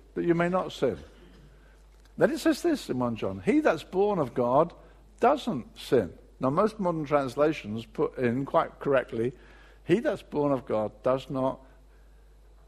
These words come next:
continually sin." Now,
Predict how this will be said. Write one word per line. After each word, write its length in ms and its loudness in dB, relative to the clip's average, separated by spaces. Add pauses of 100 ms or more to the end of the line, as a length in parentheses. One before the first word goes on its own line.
continually 920 -4 (100)
sin." 280 -4 (2000)
Now, 320 -2